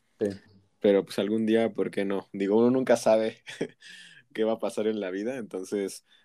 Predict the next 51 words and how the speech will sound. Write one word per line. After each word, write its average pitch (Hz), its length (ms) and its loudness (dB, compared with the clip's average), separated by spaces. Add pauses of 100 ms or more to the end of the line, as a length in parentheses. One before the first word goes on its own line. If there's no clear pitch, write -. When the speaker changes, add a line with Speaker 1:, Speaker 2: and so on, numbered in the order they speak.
Speaker 2:
a 110 100 -2
mí 143 100 2
Speaker 1:
Exacto. - 0 -
Speaker 2:
tampoco 156 260 2
me 127 80 -2
gustaría 104 280 0
ser 110 120 -2
como 107 160 -2
docente 104 280 -2
de 98 60 0
tiempo 104 200 -6
completo 92 440 -6
como 85 220 -8
tal, 123 200 -2
o 113 60 -2
sea, 95 140 -4
sí - 120 -8
me 107 60 -2
gustaría 92 400 -4
como 90 260 -8
que - 100 -20
sea 113 100 -2
mi 110 100 0
hobby 104 280 2
también, 87 400 -8
¿sabes? 117 260 -8
O - 40 -6
sea, - 120 2
Speaker 1:
Exacto, 131 300 4
sí, - 160 -2
o 131 100 4
sea, 107 160 0
que 101 200 2
Speaker 2:
sí, - 0 -
Speaker 1:
no 113 160 4
Speaker 2:
sí. - 0 -
Speaker 1:
se 123 160 2
vayas 120 280 6
a 113 40 2
la 110 60 4
escuela, 123 400 4
des 110 300 4
dos 110 240 2
horas 110 160 8
de 101 100 2
clase 120 360 4
y 117 60 2
ya, 175 200 0 (220)
o - 60 -14
sea, - 140 -8
Speaker 2:
Exacto. 104 380 -4